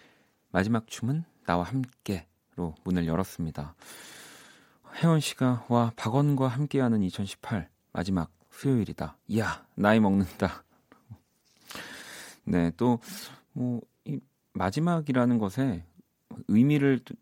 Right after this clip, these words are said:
두면 한없이 저는 좀 슬퍼지는 것 같거든요. 또 그냥 그렇게 넘어가면 넘어갈 수 있는데, 어, 저는 근데 오늘 오프닝을 이제 미리 받고 깜짝 놀랐어요. 그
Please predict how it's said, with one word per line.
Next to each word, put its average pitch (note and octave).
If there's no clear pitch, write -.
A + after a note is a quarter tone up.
두면 F#2+
한없이 E3+
저는 F#2+
좀 E2+
슬퍼지는 G3+
것 C3
같거든요. F2+
또 G#3+
그냥 B3+
그렇게 -
넘어가면 B2
넘어갈 F2+
수 -
있는데, F2
어, F#2+
저는 A#2
근데 F#2+
오늘 F#2+
오프닝을 F#2+
이제 D2+
미리 F2
받고 -
깜짝 E3+
놀랐어요. F2
그 -